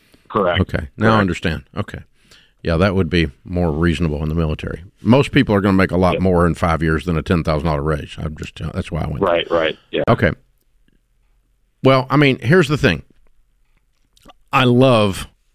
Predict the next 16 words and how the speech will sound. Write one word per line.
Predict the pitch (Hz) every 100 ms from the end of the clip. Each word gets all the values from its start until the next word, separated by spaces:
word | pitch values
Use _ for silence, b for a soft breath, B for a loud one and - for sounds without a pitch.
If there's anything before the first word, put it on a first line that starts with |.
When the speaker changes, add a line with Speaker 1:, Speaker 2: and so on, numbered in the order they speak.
| _ _ -
Speaker 2:
cars. | 95 80 - - _ _ _ -
Okay, | - 90
I | 85
drove | 90 101 92 - -
here | 104 90
today | 87 95
Speaker 1:
Mm-hmm. | 95
Speaker 2:
in | 95
my | 87
Raptor. | 87 90 - 92 - b b b b -
I, | 87
I, | - 95 92 98
I |
love | 92 95 80
big | 92 92
engines. | 95 95 92 82